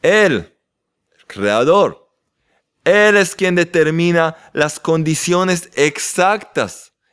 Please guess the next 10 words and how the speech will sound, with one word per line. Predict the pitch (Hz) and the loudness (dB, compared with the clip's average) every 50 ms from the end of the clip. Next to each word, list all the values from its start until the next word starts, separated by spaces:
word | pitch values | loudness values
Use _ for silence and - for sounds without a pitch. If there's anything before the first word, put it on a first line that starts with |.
| _ _ | _ _
en | - 135 143 143 | -6 -4 -2 -2
las | 139 131 - - | -2 -4 -4 -4
que | 139 147 131 | -2 -2 -2
viviremos. | 127 127 120 127 131 123 123 120 107 95 85 87 - - - - _ _ _ _ _ _ _ _ _ _ _ _ _ _ _ _ _ _ _ _ _ _ _ | -2 -2 -2 0 0 0 0 0 -2 -4 -6 -10 -14 -20 -20 -20 _ _ _ _ _ _ _ _ _ _ _ _ _ _ _ _ _ _ _ _ _ _ _
En | - 131 151 156 156 | -2 -2 0 0 0
el | 147 135 | -2 -2
seno | - 165 151 147 147 143 | -2 -2 0 0 0 0
de | 143 139 | 0 0
qué | - 156 143 | 0 -2 -2
familia | - - 147 147 147 147 147 147 147 147 147 143 143 147 151 - | 0 0 -2 -2 -2 -2 0 0 2 2 2 2 0 -2 -4 -8